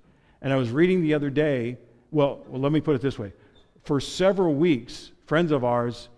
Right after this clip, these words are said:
that were there during that fire, I would see a Facebook post, and there'd be a photo of a little s-,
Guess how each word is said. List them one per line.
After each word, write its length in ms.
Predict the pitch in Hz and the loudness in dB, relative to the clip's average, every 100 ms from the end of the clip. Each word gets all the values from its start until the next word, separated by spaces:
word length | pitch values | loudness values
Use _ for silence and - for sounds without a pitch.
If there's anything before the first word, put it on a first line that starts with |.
| _ _ | _ _
that 180 | 120 131 | -6 -4
were 180 | 131 131 | 0 -2
there 300 | 117 147 160 | 2 2 2
during 220 | 143 143 | 2 0
that 180 | 127 104 | -2 -4
fire, 320 | 147 147 127 | 0 2 2
I 80 | 117 | 0
would 160 | 123 123 | -2 -4
see 160 | 160 | -4
a 60 | 139 | -4
Facebook 560 | - 147 143 - 127 | -2 -2 -2 -6 -8
post, 460 | - 120 104 - - _ _ _ _ | -4 -6 -6 -10 -20 _ _ _ _
and 140 | - 135 | -4 -2
there'd 120 | 131 | 0
be 120 | 135 | 0
a 60 | 131 | -2
photo 460 | - 190 185 127 | 0 4 4 4
of 120 | 117 120 | 2 -2
a 80 | |
little 300 | 120 156 196 | 0 2 2
s-, 280 | 175 - - | 0 -6 -18